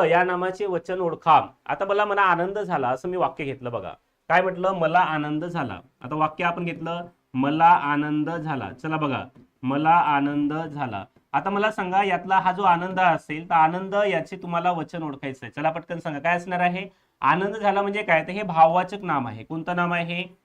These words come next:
भाववाचक नाम. हे कळायला पाहिजे, ठीक आहे? आता भाववाचक नामाचं अनेक वचन पहिल्यांदा होतच नाही, त्याच्यामुळं,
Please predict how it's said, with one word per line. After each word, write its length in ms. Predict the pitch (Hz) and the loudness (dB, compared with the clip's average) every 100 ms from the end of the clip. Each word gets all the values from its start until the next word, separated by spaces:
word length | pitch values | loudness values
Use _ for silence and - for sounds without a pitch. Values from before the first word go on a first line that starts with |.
| 117 | -2
भाववाचक 840 | 135 143 160 175 156 139 - 156 | 4 4 2 -2 0 0 -2 -10
नाम. 220 | 143 113 90 | -6 -6 -6
हे 60 | 143 | -10
कळायला 300 | 151 147 135 | -4 -2 -2
पाहिजे, 240 | 107 92 | -6 -12
ठीक 180 | 95 175 | -12 -4
आहे? 120 | 180 113 - _ - | -2 -2 -8 _ -2
आता 200 | 147 165 | 2 2
भाववाचक 580 | 175 170 180 202 220 214 | 4 4 6 2 -2 -4
नामाचं 380 | 196 196 196 | -4 -4 -2
अनेक 280 | 190 185 190 | -2 -2 -4
वचन 260 | 190 180 196 | -8 -8 -10
पहिल्यांदा 380 | 185 170 175 180 | -6 -2 0 0
होतच 440 | 160 160 196 - | -2 -8 -12 -8
नाही, 280 | 170 160 165 _ _ - | -8 -8 -12 _ _ -6
त्याच्यामुळं, 540 | 160 165 202 196 196 | -4 -2 -2 2 4